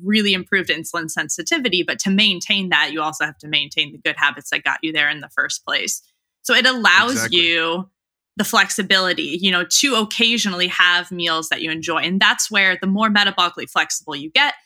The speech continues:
Speaker 1: the more insulin sensitive you get, the less you have to micromanage what you're eating. You can have something like that and enjoy it and not feel guilty about it because you know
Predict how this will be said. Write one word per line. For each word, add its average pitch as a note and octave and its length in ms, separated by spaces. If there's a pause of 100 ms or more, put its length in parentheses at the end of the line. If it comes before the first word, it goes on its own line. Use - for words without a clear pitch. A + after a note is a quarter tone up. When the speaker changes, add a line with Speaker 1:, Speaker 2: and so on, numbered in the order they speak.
(200)
Speaker 1:
the G#3+ 60
more G3 220
insulin G#3+ 420
sensitive F#3 520
you F3+ 120
get, F#3 280 (300)
the A3 120
less G#3 420
you C4+ 80
have F3 340
to - 160
micromanage E3 920
what E3 220
you're F#3 180
eating. A3+ 420
You A#3 100
can G#3+ 140
have A3 280
something F#3 340
like E3+ 300
that E3 260
and A3 140
enjoy G#3 380
it G3+ 200
and F#3+ 80
not G3+ 220
feel G#3+ 140
guilty F#3 420
about F3+ 320
it F3 240
because G#3 480
you G#3 140
know E3+ 400